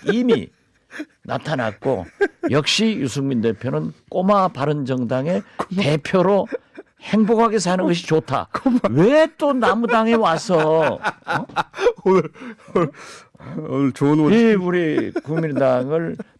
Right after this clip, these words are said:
Speaker 1: 분탕질 하려고 하느냐.
Speaker 2: 꼬마
Speaker 1: 보수
Speaker 2: 바른정당. 예.
Speaker 1: 가치가 있으니까 지키고, 어? 그 정도 했으면 오지 마라.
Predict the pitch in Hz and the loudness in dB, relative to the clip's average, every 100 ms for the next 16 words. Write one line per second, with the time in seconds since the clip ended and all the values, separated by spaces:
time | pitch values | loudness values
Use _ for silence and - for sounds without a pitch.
0 | - 160 165 160 175 175 151 147 151 151 | -6 -4 0 0 2 0 0 0 0 0
1 | 117 117 120 101 - _ - 170 135 - | 0 0 -2 -2 -6 _ -2 0 0 2
2 | 175 233 240 226 160 107 101 101 - - | 2 4 2 -2 -4 -4 -8 -12 -16 -12
3 | 107 98 160 - 196 185 175 - 180 185 | -6 -2 -2 -2 0 2 2 0 -4 0
4 | 190 - - - - 147 95 98 113 104 | 0 0 -6 -6 -4 -2 -2 0 -2 -4
5 | - _ - 131 - - _ - 120 113 | -8 _ -14 -14 -14 -20 _ -6 -2 2
6 | 135 135 135 165 135 - 110 123 139 156 | 2 0 0 0 0 -4 -6 -6 -6 -10
7 | _ _ _ _ _ _ - 98 117 151 | _ _ _ _ _ _ -6 -4 -2 -4
8 | - 143 - | -2 -4 -4